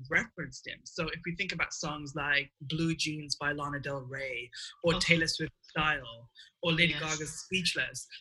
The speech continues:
Speaker 1: we see
Speaker 2: Yeah.
Speaker 1: James Dean being referenced still to this day. And
Speaker 2: Wow.
Speaker 1: because, you know, that there's a darkness about him, there was something foreboding about him, but there was something still,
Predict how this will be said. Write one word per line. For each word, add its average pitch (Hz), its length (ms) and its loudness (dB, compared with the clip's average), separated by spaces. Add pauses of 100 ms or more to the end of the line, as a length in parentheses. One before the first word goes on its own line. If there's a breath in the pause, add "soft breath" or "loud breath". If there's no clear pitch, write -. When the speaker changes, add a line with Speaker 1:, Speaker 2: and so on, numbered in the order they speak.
Speaker 1:
we 175 80 2
see 196 280 4
Speaker 2:
Yeah. 175 80 2
Speaker 1:
James 170 420 8
Dean 165 240 4
being 151 320 -2
referenced 143 840 0
still 185 460 6
to - 160 -4
this 127 180 -2
day. 135 320 6 (560)
And 175 300 8
Speaker 2:
Wow. 165 400 -4
Speaker 1:
because, 190 500 0 (180)
you 202 120 0
know, 165 240 2 (240)
that 185 240 4 (400)
there's 185 160 4
a 185 60 0
darkness 185 600 0
about 131 180 -8
him, 135 120 -10
there 147 80 -6
was 147 80 -6
something 190 220 -4
foreboding 175 600 2
about 123 220 -6
him, 131 100 -12
but 147 140 -8
there 156 80 -4
was 151 100 -8
something 175 280 -4
still, 175 440 2